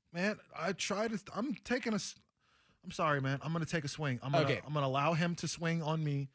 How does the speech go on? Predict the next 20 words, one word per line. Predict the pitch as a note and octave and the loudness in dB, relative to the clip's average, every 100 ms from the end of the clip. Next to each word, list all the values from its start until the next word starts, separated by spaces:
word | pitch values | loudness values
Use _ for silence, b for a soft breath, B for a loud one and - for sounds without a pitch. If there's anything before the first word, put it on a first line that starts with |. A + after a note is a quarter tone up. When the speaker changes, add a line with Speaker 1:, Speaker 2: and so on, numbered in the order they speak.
| b b b _ | b b b _
Speaker 1:
but, | C3+ A#2+ A#2+ _ _ _ _ | 0 0 -2 _ _ _ _
I | C3+ | 0
Speaker 2:
I | |
mean, | F#3+ | 4
Speaker 1:
mean | G3 | 4
Speaker 2:
if | F3+ | 4
we're | G#3 | 2
speaking | F#3+ C#4 B3+ | 2 0 2
hypothetical | F3 F3+ E3+ C#3 D3 D#3 - F3+ F3+ - | 4 4 2 2 2 2 2 2 2 0
and | C#3+ C3+ | 0 0
I, | C#3 A2 | 0 2
I | C#3 C3+ | 2 2
gotta, | A#2 B2+ C3+ C3 B2 _ B2+ | 4 4 6 2 -2 _ -4
like, | A2+ A2 - - C3 | -2 -4 -10 -8 -2
it's | A#2+ | 0
like, | A#2+ A#2+ | 0 -2
"No, | A2 | -2
you | A2 B2+ | 0 0
gotta | B2 G#2 | 0 -2
go. | G2 | -6